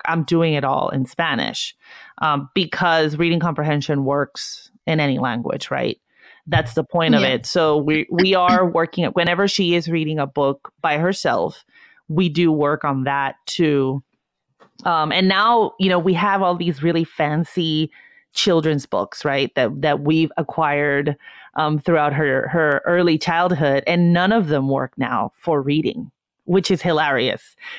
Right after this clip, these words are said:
Speaker 1: because the fonts are not appropriate <laughs>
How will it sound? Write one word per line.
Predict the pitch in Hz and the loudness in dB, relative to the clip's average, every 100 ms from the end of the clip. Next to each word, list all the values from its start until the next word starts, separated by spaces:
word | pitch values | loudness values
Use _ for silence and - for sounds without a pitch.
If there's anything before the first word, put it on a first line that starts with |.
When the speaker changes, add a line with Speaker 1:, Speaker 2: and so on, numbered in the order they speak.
| - | -4
Speaker 1:
because | 208 208 214 170 165 160 - | -2 0 2 2 2 0 -4
the | 175 170 | 0 0
fonts | - 151 151 185 202 | 0 2 2 2 0
are | 180 | 0
not | 165 | 0
appropriate | 180 185 170 170 185 196 - _ _ _ _ | -2 0 0 2 2 2 -2 _ _ _ _
<laughs> | 220 | 0